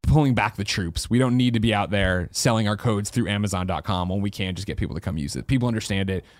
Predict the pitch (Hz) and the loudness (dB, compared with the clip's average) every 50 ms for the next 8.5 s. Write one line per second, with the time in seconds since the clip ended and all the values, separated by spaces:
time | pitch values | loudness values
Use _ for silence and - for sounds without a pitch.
0 | - - 113 110 123 127 123 117 110 113 107 101 95 - - - 113 110 113 110 | -2 0 2 4 4 4 4 4 4 4 2 2 0 -2 0 0 0 2 2 2
1 | 98 98 101 - - 113 110 104 - 104 95 - - 110 101 95 95 98 98 98 | 2 0 -2 -2 0 0 0 2 2 0 -2 0 0 0 2 2 2 0 0 -2
2 | 98 - 117 - - 92 - 87 98 - - - - - - - - - _ _ | -2 -4 -4 -4 -4 -4 -4 -4 -4 -4 -6 -6 -4 -6 -6 -6 -8 -10 _ _
3 | _ _ _ _ _ _ _ _ _ _ _ _ _ _ _ _ - - 95 - | _ _ _ _ _ _ _ _ _ _ _ _ _ _ _ _ -2 -2 -2 0
4 | - 95 67 - - - - _ _ _ _ _ _ _ _ _ _ _ - - | 0 -2 -2 -2 -6 -10 -12 _ _ _ _ _ _ _ _ _ _ _ -10 -10
5 | - - - - _ _ _ _ _ _ - - - - - - - - - - | -10 -10 -20 -20 _ _ _ _ _ _ -12 -12 -12 -12 -20 -20 -20 -18 -16 -16
6 | - - - - - - - - - - - - - 214 226 202 175 165 170 160 | -16 -16 -16 -18 -18 -18 -16 -16 -16 -14 -6 0 0 2 4 4 4 4 4 4
7 | 147 139 - 156 156 143 123 110 113 110 117 - - - - - - - 127 131 | 4 4 6 6 6 6 6 4 4 2 0 0 -6 -14 -18 -20 -10 -4 2 4
8 | 170 175 160 151 147 139 131 127 113 - | 4 6 6 6 6 6 6 4 2 0